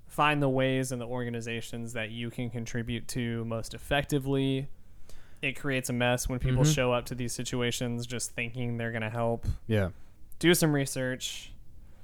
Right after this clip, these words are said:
Speaker 1: If you're gonna think and pray, pray for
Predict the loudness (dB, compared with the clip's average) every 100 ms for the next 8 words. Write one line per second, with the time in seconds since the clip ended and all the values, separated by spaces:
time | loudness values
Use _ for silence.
0 | -14 -14 -14 -10 -2 2 6 6 6 4
1 | 4 8 8 8 4 0 -2 -6 4 6
2 | 6 2 -2 -2 -2 -4